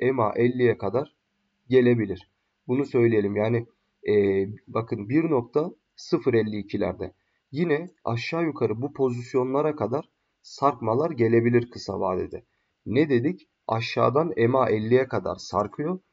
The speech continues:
Sonra yukarı çıkıp dirence vuruyor. Yani bu tarz hareketler yapıyor. Biz de tabii ki bir nokta sıfır beşlere kadar düşüşleri bu durumda, e, normal karşılıyoruz.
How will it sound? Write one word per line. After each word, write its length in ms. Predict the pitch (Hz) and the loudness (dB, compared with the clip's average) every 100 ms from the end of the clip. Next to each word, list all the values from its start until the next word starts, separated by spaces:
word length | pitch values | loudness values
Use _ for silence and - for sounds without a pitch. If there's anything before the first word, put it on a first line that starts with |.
| _ | _
Sonra 340 | _ 160 170 123 | _ 0 2 2
yukarı 360 | 120 156 151 | 2 0 0
çıkıp 380 | 151 - 208 - | -2 -6 -6 -2
dirence 420 | 160 156 151 147 | 0 2 2 2
vuruyor. 320 | 123 101 98 | 0 -2 -4
Yani 240 | 107 107 120 | -4 -2 -4
bu 100 | 147 | -4
tarz 300 | 143 123 - | -2 -2 -2
hareketler 540 | 110 113 110 - 113 | -2 -2 -2 0 -2
yapıyor. 360 | 98 92 82 - _ _ _ _ _ - | 0 -6 -8 -12 _ _ _ _ _ -6
Biz 260 | 120 147 | -4 2
de 120 | 147 | 2
tabii 320 | 123 143 127 - | 2 0 -2 -4
ki 280 | 156 180 _ _ - | -6 -6 _ _ -8
bir 280 | 120 165 143 | -2 0 2
nokta 340 | 120 120 107 | 0 0 -4
sıfır 420 | - 147 139 117 | -2 -4 -2 0
beşlere 440 | 110 107 113 107 113 | 0 0 2 2 2
kadar 360 | 101 101 98 | -2 -4 -4
düşüşleri 640 | 107 117 123 - 117 139 160 _ _ _ - | -8 -8 -6 0 2 2 -4 _ _ _ -6
bu 120 | 123 | -2
durumda, 460 | 113 104 110 139 - _ _ _ | 0 -2 -4 -6 -6 _ _ _
e, 340 | - 107 107 110 | 0 2 2 2
normal 380 | 110 110 123 | 0 2 2
karşılıyoruz. 680 | 135 147 139 - 139 143 156 | 2 0 -2 -2 0 0 -2